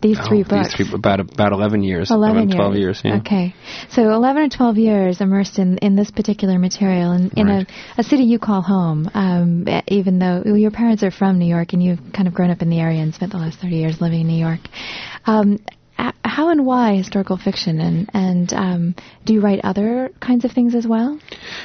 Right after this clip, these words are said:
Speaker 2: Yeah, I do. I mean, I, I started off writing professionally when I was thirteen years old, writing, uh, a schoolboy sports for a local newspaper. Had to learn to type to, to keep the job.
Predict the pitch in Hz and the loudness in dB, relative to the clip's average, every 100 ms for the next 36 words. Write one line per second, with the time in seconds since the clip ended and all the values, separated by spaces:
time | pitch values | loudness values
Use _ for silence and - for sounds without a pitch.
0 | - 185 240 185 160 190 180 139 131 123 | 2 4 4 4 2 4 4 4 4 2
1 | 117 110 123 127 110 107 - 101 98 98 | 0 2 2 2 2 0 0 0 0 -2
2 | 95 101 - 98 90 95 - 101 - 95 | 0 0 0 -2 0 -4 0 -2 0 -2
3 | 92 90 - 95 92 - 98 90 90 78 | -2 -2 -2 -2 -4 -4 -4 -2 -4 -4
4 | 90 - - 90 - - 98 95 95 - | -6 -8 -10 -10 -4 -2 0 0 -2 -2
5 | 98 - - 92 92 95 90 104 - 92 | -2 -2 -6 -6 -4 -4 -6 -6 -4 -4
6 | 87 - - - - - 95 101 98 98 | -4 -10 -18 -20 -20 -2 0 2 0 0
7 | 101 98 - 90 90 - - 107 - 101 | 0 0 -2 -6 -8 -14 -10 -10 -8 -4
8 | 104 98 98 | -2 -2 -2